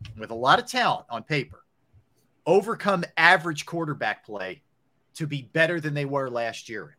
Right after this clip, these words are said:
That's if they get average quarterback play. We'll do that when we get back as well. Don't go anywhere. Derek Gunn,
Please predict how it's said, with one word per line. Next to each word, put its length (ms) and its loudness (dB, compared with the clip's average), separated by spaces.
That's 320 -4
if 240 -6
they 120 -6
get 200 -6
average 360 -4
quarterback 480 -14
play. 140 -16
We'll 120 -16
do 180 -10
that 160 -2
when 80 -20
we 60 -18
get 140 -18
back 320 -4
as 180 -10
well. 140 -10
Don't 220 -2
go 160 2
anywhere. 240 -4
Derek 320 -2
Gunn, 340 2